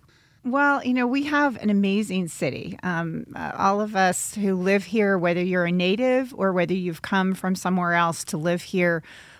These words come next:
like I did almost forty years ago, m-, almost four decades, um, it's just a beautiful place to live.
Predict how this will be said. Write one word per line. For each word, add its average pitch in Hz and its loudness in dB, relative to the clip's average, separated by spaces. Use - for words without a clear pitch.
like 175 0
I 190 4
did 160 0
almost 175 0
forty 185 0
years 160 0
ago, 147 0
m-, 170 -4
almost 160 -4
four 175 0
decades, 156 -2
um, 180 0
it's 208 0
just 214 -2
a 202 2
beautiful 190 0
place 165 -2
to 175 -2
live. 151 -4